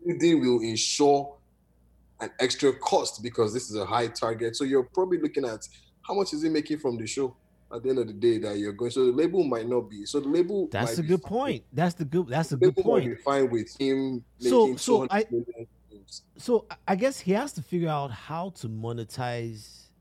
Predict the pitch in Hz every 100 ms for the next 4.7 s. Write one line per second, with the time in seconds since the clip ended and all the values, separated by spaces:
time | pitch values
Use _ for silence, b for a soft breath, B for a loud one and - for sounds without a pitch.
0 | _ _ _ _ _ _ _ _ _ 117
1 | 110 120 139 139 139 127 110 110 123 110
2 | - 113 113 110 - - 120 - 110 120
3 | 120 127 131 123 107 104 117 123 110 135
4 | 190 - 131 110 110 95